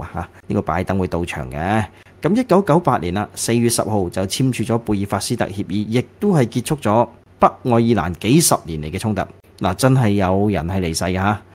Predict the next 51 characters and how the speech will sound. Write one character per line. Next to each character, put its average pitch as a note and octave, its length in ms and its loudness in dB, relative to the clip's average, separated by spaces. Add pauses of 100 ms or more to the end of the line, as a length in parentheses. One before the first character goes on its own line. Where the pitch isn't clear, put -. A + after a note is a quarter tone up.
(180)
唔 - 60 -10
係 F2 100 -4
講 F2+ 200 -2
笑 F#2+ 140 -2
㗎， F#2 240 0
成 D2 160 -6
日 E2+ 120 -4 (340)
有 F#2 140 -4
菠 A2+ 180 2
蘿 D#2 100 0
食 F2 120 -6
㗎 - 160 -16
下。 G2 180 0 (340)
咁 G#3+ 280 8 (200)
達 C#3 180 6
成 A2+ 260 2
協 C3 200 2
議， B2+ 360 2 (300)
當 A#2+ 180 4
然 A2+ 100 4
啦， A2 200 0 (280)
其 A#2 100 -2
實 C3 120 4
呢， F3+ 140 4 (320)
呢 G#3 160 2
個 G3 220 6
咁 D#3 140 6
複 - 180 0
雜 - 240 0
嘅 C3 100 0
談 F2+ 260 -4
判 A2+ 160 0
係 A#2 140 0
由 F#2+ 140 2
美 G2+ 280 2
國 A#2 260 0
特 - 120 0
使 G#2+ 280 -2 (340)
喬 A2+ 380 0
治 A#2+ 240 0
米 A2 260 2
切 A2+ 240 -2
爾 G#2 240 -2
係 F#2+ 100 -2 (300)
主 - 200 -6
持 B2 280 -6
喎， C#2+ 140 -8 (240)
所 G#2+ 180 -2
以 G#2+ 40 2
呢， G#2+ 280 2
下， D#2+ 320 -8